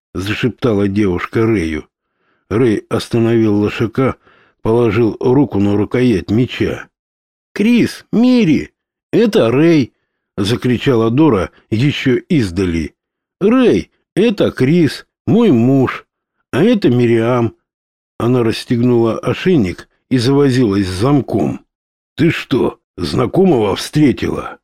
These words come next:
удивился Крис. Мириам нагнулась и тихо сказала ему что-то. Дора соскочила с лошака, подбежала к мужу,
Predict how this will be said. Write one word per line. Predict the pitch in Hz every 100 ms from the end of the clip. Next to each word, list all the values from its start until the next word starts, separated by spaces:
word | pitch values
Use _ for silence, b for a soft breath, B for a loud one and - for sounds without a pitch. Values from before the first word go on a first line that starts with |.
| _ 131
удивился | 139 151 127 107 - 139
Крис. | 123 110 90 - - _ _ _ _
Мириам | 113 127 127 117 113
нагнулась | 120 117 151 135 98 - - _
и | 123 123
тихо | 156 127
сказала | 101 - 123 120 123 101
ему | 101 101 95
что-то. | - 151 98 - 73 - _ _ _ _ _ _ _
Дора | 101 202 120
соскочила | - 101 - 101 - 98 87
с | -
лошака, | 98 - 107 - 151 120 _ _ _ _
подбежала | - 117 131 131 185 127 80
к | -
мужу, | 127 139 101 98